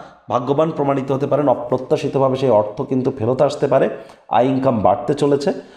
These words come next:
নতুন উদ্যোগ পরিকল্পনার পাশাপাশি নতুন নির্মাণ কার্যের শুরুয়াতও আজ কিন্তু করা যেতেই পারে।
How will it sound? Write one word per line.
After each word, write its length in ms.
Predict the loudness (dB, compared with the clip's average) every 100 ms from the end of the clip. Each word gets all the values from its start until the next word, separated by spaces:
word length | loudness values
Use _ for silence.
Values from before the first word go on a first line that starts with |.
| -16 -6
নতুন 240 | 0 2
উদ্যোগ 360 | 2 2 0 0
পরিকল্পনার 580 | -2 2 0 2 0 2
পাশাপাশি 460 | 0 0 -2 0
নতুন 280 | 0 0 0
নির্মাণ 440 | 2 2 2 0 0
কার্যের 320 | 0 0 -2
শুরুয়াতও 500 | 0 2 2 2 2
আজ 200 | 2 0
কিন্তু 260 | -4 -4
করা 220 | 0 2 2
যেতেই 280 | 0 0
পারে। 200 | 0 0